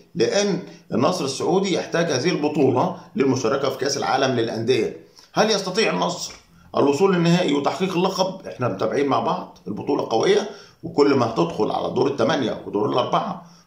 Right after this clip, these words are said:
و-، و-، والوصول للنهائي هتلاقي الموضوع بيزداد صعوبة وصدمات مع فرق قوية جدًا وفرق كبيرة.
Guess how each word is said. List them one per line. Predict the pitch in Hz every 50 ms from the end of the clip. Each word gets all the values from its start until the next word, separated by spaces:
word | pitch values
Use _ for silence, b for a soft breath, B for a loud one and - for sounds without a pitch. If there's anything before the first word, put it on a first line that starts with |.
| B -
و-، | - 107
و-، | 117 117 113 117 113 110 113
والوصول | 113 110 110 110 - 185 185 170
للنهائي | 151 143 143 143 160 196 202 - 208 202 - -
هتلاقي | - 95 - - 139 156 160 - -
الموضوع | 131 127 117 107 107 107 151 170 160 -
بيزداد | - 113 110 107 - 110 - 160 165 -
صعوبة | - 110 135 180 180 202 214 B B B B B B -
وصدمات | 98 101 - 113 98 110 131 156 170 165 -
مع | 107 101 -
فرق | 156 156 147 139 -
قوية | - 127 143 151 143
جدًا | 139 175 175 175 208 196 - - - - - -
وفرق | 113 131 143 - -
كبيرة. | - - 127 165 196 214 240 - B